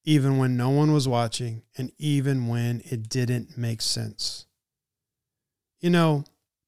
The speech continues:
it's easy to honor God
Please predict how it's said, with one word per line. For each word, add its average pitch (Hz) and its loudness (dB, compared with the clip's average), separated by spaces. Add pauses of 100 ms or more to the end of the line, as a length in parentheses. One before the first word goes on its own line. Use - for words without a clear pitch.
(680)
it's - -4
easy 160 2 (760)
to - -8
honor 139 2
God 120 -2